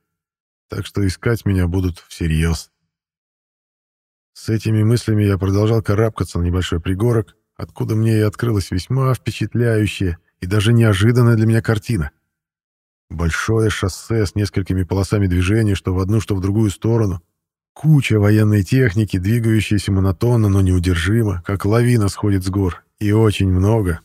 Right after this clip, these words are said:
не менее нескольких тысяч солдат. Все это издавало приличный ляск, грохот, гомон и бог знает еще какие звуки, такие до боли знакомые и одновременно чужие.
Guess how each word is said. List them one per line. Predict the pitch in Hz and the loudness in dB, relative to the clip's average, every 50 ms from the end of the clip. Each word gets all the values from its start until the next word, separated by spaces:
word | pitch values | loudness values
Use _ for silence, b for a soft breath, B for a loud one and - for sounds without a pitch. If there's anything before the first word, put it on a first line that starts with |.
| _ _ | _ _
не | - 92 92 92 | -6 -4 -2 0
менее | 95 110 117 117 110 110 110 | 0 2 2 2 2 2 2
нескольких | 107 110 113 107 - - 107 95 - 107 101 - - _ | 2 0 0 -2 -2 -4 -4 -2 -4 -6 -6 -6 -10 _
тысяч | _ - 127 120 107 - - 92 82 - | _ -6 -4 -4 -4 -4 -6 -6 -8 -6
солдат. | - - 90 90 87 85 80 76 - _ _ _ _ _ _ _ _ _ _ _ _ _ _ _ _ _ _ _ _ _ _ _ _ _ | -6 -4 -4 -2 -2 -2 -4 -4 -8 _ _ _ _ _ _ _ _ _ _ _ _ _ _ _ _ _ _ _ _ _ _ _ _ _
Все | - - 107 113 | -6 -2 0 2
это | 110 98 - 101 | 2 2 2 0
издавало | 92 85 101 104 107 113 107 101 | 0 2 2 2 4 4 2 2
приличный | 90 - 98 98 101 110 107 95 - 98 98 | 2 0 0 0 2 2 0 0 -2 -2 -2
ляск, | 90 87 92 107 117 117 113 104 95 - - - _ | 0 2 2 2 2 2 2 0 -2 -4 -8 -14 _
грохот, | - 98 92 87 101 120 120 113 - - 98 82 | -6 -6 -4 -2 0 0 0 0 -2 -4 -6 -6
гомон | 80 87 90 117 123 131 135 123 117 107 98 - _ _ _ _ _ _ _ _ _ | -6 -4 0 2 2 4 4 4 2 0 0 -4 _ _ _ _ _ _ _ _ _
и | - 95 | -10 -8
бог | 92 95 107 135 139 131 110 | -6 -2 -2 0 2 0 0
знает | 101 123 123 120 113 - | 2 2 2 2 2 0
еще | 113 107 - - 127 123 | -2 -2 0 0 0 2
какие | 107 110 101 - 110 104 | 0 0 -2 0 -2 0
звуки, | 98 95 107 120 117 - - 95 85 - _ _ _ _ _ _ | 0 0 2 0 0 0 -2 -6 -8 -10 _ _ _ _ _ _
такие | - 85 82 - 107 107 101 | -10 -10 -6 -4 -2 -2 0
до | 87 95 92 | 0 0 0
боли | 87 90 101 113 113 110 | 0 0 0 0 2 2
знакомые | 101 92 92 92 92 87 - - 110 120 120 110 104 98 92 85 - | 2 0 0 -2 -2 -4 -4 -4 -2 -2 -2 -2 -2 -4 -4 -6 -6
и | - | -6
одновременно | 101 92 85 90 92 90 90 92 104 107 104 104 98 95 90 | -6 -4 -2 -2 -2 -2 0 0 0 0 0 0 0 -2 -4
чужие. | - - - 85 80 80 90 101 104 101 90 80 | -4 -4 -4 -4 -2 -2 0 0 0 0 -2 -2